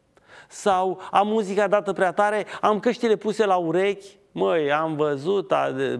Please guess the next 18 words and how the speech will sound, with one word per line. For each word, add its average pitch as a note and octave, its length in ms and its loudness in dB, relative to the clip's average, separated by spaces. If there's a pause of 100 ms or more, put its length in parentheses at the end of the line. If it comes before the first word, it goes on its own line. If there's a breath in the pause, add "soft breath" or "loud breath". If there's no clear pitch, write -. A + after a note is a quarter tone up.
peste G3 480 -2
tot, G3+ 320 -2
peste F3 320 -2
tot, F#3+ 160 -2
pe F3 140 2
drumuri, G3+ 560 0 (240 loud breath)
uh, D#3 280 2
prin A#3+ 160 0
autobuze, F#3+ 840 0 (200 loud breath)
uh, E3 560 0 (480)
căști, - 340 -2
căști, - 300 -4
că, A#2+ 340 -4
d-, E3 120 -10
dacă F3+ 380 0
vorbești F3+ 360 -2
cu G3+ 80 -4
cineva, F#3 480 -2